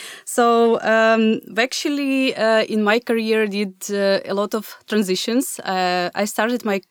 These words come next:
career, uh, in a very good organization, actually a bank, uh, as a business process auditor, and, uh, our department was tasked, uh, to review and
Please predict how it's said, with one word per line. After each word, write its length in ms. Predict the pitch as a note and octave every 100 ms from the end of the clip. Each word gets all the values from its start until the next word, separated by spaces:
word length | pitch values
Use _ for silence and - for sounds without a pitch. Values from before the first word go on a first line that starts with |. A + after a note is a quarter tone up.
| _
career, 580 | G#3 G3+ F#3+ G#3+ A3+ A3
uh, 300 | - F3+ F3+
in 160 | F3 F#3+
a 40 |
very 420 | F#3 F#3 F#3+ F3+ F3
good 220 | F#3 G#3+
organization, 840 | - G#3 G#3+ G#3 F#3+ G#3 - A3 G#3
actually 300 | F3 - F#3 -
a 60 |
bank, 680 | E3 D#3 E3+ F3+ C4 C#4+ - - - - - -
uh, 240 | G3 F#3+ G3
as 180 | G#3
a 360 | G#3 G3 F#3+ F#3+ - F#3+
business 320 | A3 A#3+ B3
process 460 | - G#3+ G#3+ G#3+ -
auditor, 500 | F3+ F#3+ A#3 C#4 C#4+
and, 460 | - G3 G3 G3 F#3
uh, 240 | F#3 F3+ F3
our 180 | G3 G3
department 680 | G3 - G3+ - A3 G3+
was 180 | F#3 F#3
tasked, 640 | - F#3+ G#3 - G3+ F#3+ - - - - -
uh, 280 | F#3 F#3 F#3 -
to 580 | - A3 A3 G#3+ G3+ F#3 _ _ _
review 560 | A#3+ B3+ B3+ D4 D#4+ E4
and 200 | A3 A3